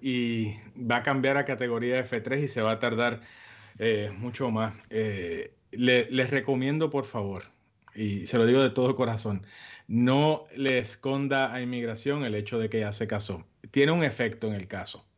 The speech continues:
le hace daño al caso, pero diga la verdad porque cuando su hijo quiera luego hacer la ciudadanía,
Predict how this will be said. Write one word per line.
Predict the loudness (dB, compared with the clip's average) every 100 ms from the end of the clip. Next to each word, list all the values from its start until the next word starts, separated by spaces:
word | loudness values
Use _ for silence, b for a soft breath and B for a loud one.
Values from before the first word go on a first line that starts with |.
| _ _ -4
le | 0
hace | 0 2 2
daño | 2 2 -2
al | -4
caso, | -10 -12 -12 -18 b b b b b
pero | 0 2 4
diga | 4 4
la | 6 4
verdad | 2 0 -4 -6 -10
porque | -10 -8 -6 -4 -2 -4 -6 -14 _ _ _
cuando | _ -6 -4 -2 -2
su | -2 -4
hijo | -4 0
quiera | 2 2 2
luego | 2 0
hacer | -2 -4 -2
la | -2 -2
ciudadanía, | -2 -2 -2 0 0 0 -2